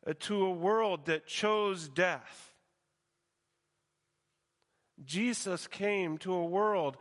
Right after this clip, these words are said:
that chose the forbidden fruit that God said, "You must not eat of it or you will surely die."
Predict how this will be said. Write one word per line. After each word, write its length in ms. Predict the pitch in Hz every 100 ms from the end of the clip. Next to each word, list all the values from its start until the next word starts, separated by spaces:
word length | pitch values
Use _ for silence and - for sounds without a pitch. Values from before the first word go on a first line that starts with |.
| - - - -
that 180 | 180 -
chose 560 | - 226 254 277 220
the 140 | - 214
forbidden 640 | 214 190 151 233 240 220
fruit 460 | - 233 233 175 - - - -
that 200 | 180 170
God 380 | 208 233 240
said, 560 | 185 - - 294 277 180 - -
"You 260 | 175 247 269
must 520 | 240 247 269 - -
not 280 | 226 233 220
eat 240 | 214 247 233
of 100 | 214
it 140 | 208
or 220 | 196 214
you 160 | 214 214
will 180 | 208 208
surely 420 | - 202 202 190
die." 400 | 180 190 190 131